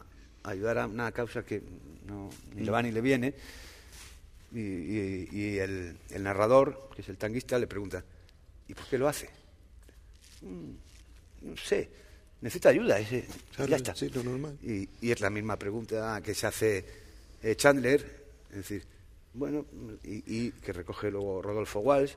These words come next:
Speaker 1: de, bueno, las cosas empiezan cuando alguien, si oye gritos o tiros,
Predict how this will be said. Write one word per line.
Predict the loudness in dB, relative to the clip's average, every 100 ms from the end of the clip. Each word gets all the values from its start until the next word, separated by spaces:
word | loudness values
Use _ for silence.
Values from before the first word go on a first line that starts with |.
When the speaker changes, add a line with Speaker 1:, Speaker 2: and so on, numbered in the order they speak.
| -16 -20 -20 -20 -20 -20 -20 -16
Speaker 1:
de, | -10 -8
bueno, | -8 -8 -8
las | -8 -6
cosas | -4 -4 -4
empiezan | -2 0 0 -2 -4 -12 -20 -20 -20 -20 -20 -20 -20 -20 -20 -20 -20 -16
cuando | -4 -4 -2 -4 0
alguien, | 0 0 -2 -6 -20 -20 -20 -20 -20 -20 -20
si | -12 -6 -4
oye | 0 0
gritos | 2 0 0 -4
o | -2
tiros, | 0 4 2